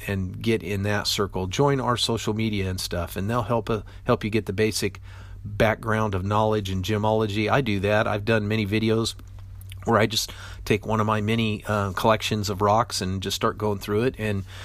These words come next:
showing you some of the testing that we would do, um, visually and hardness test and different things to try to figure out what kind of materials that we have.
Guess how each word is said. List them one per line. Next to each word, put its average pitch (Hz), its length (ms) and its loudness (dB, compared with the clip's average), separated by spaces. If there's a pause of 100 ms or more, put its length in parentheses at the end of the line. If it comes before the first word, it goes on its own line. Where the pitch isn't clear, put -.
(120)
showing 113 380 2
you 101 80 0
some 110 220 0
of 98 80 -2
the 98 80 -2
testing 110 540 0
that 92 120 -6
we 98 160 0
would 107 160 0
do, 101 400 0
um, 98 220 -2
visually 113 800 2
and 98 320 -2
hardness 110 500 0
test 113 560 0
and 98 140 -2
different - 260 -2
things 107 380 0 (400)
to 107 100 0
try 110 220 2
to 101 80 0
figure 104 320 2
out 98 260 2
what 107 240 0
kind 107 300 0
of 104 80 0
materials 92 500 -2
that - 160 -6
we 95 140 -2
have. 92 360 -2